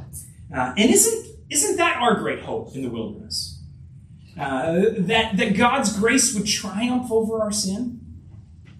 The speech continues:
That if it were just you and me and,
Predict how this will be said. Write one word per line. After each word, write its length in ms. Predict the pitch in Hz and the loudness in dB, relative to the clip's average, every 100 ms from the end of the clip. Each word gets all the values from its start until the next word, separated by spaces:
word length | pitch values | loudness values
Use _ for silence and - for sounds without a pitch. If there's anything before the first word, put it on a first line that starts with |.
| - | -6
That 120 | 196 226 | 2 4
if 140 | 233 | 4
it 120 | 226 | 0
were 160 | 220 208 | 2 4
just 720 | - 254 311 - - - - | 4 4 4 4 2 -2 -2
you 320 | 180 202 262 | 4 6 8
and 180 | 277 226 | 6 6
me 400 | 190 180 208 202 | 8 8 6 4
and, 240 | 165 165 | 0 -4